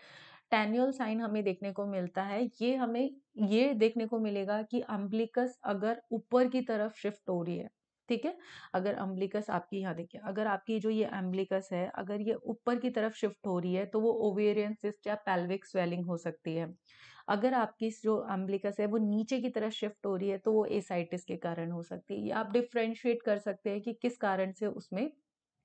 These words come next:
डिस्टेंशन मिल रहा है। तो आप ब-, basically क्या कीजिए, simply उसका अम्बिलिकस देखिए पेशेंट का, अगर अम्बिलिकस नॉर्मल पोजीशन से ऊपर जाता हुआ दिख रहा है तो इसका मतलब पेल्विक में कोई स्वेलिंग है इसलिए वो ऊपर गया है,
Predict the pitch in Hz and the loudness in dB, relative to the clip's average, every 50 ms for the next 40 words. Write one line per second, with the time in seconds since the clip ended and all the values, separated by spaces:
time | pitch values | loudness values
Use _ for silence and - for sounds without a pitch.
0 | _ _ _ _ _ - - 208 214 214 - 202 185 175 180 - 185 180 175 170 | _ _ _ _ _ -4 0 0 2 2 2 0 0 0 -2 -2 -2 0 0 0
1 | 165 165 170 - - _ _ - - - - _ - - 202 208 196 196 185 175 | 0 -2 -4 -6 -6 _ _ -20 -20 -20 -18 _ 0 4 4 4 4 2 0 2
2 | 208 196 190 196 185 196 202 196 220 190 214 214 208 - 208 208 208 - 202 180 | 4 4 4 4 4 0 0 -2 -2 -2 0 0 0 2 0 0 0 -2 -2 0
3 | 220 247 247 - 202 190 185 - 202 202 208 196 190 - 214 202 - - 185 180 | 0 0 0 0 -4 -4 -4 -2 0 0 0 0 0 -2 -2 -2 0 2 2 2
4 | 180 185 190 - 214 208 196 202 190 180 - 240 226 220 196 190 - 214 202 202 | 2 0 0 0 -2 -2 0 -2 -4 0 0 0 2 2 0 0 0 -2 -4 -2
5 | 196 220 220 220 208 185 180 226 220 214 196 196 202 196 190 190 226 247 - 226 | -2 -2 -2 -2 -2 0 2 2 2 2 0 -2 -2 -2 0 -2 -2 -2 -2 0
6 | 190 180 185 196 208 220 220 208 190 180 190 - 208 190 190 - 240 220 - 220 | 2 2 2 2 0 -2 -2 -2 -4 -4 -4 -6 -6 -8 -2 0 0 0 0 -2
7 | 214 _ - 240 240 220 240 226 220 220 226 226 220 220 202 214 - 233 226 233 | -2 _ 4 4 4 6 4 2 4 4 4 4 4 4 2 0 2 4 4 4
8 | 254 254 - 226 214 - - 214 202 202 196 190 - 240 247 - - 226 190 190 | 4 4 2 0 0 2 0 -2 0 0 0 2 2 2 2 4 6 6 8 8
9 | 196 202 208 240 240 247 240 254 254 254 240 233 233 - 226 208 208 202 208 214 | 8 6 4 2 2 4 2 4 6 6 4 4 4 4 4 4 4 4 2 0
10 | 233 254 247 233 214 - - 214 220 233 220 214 190 180 180 - - 180 170 156 | 2 0 0 0 -4 -4 0 4 4 6 6 6 4 2 2 2 2 2 2 2
11 | 165 156 151 - | 0 0 0 -2